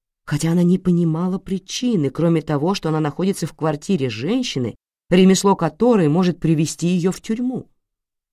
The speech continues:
Один раз её уже забирала полиция, и она не хотела повторять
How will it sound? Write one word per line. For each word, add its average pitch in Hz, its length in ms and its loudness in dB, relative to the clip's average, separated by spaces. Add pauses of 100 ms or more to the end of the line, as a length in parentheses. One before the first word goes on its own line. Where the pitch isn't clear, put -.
(140)
Один 165 320 4
раз 147 320 0
её 143 320 -2
уже 131 300 -2
забирала 175 560 -2
полиция, - 600 -10 (580)
и 156 100 4
она 196 340 4
не 220 160 4
хотела 117 600 -8
повторять 117 760 -10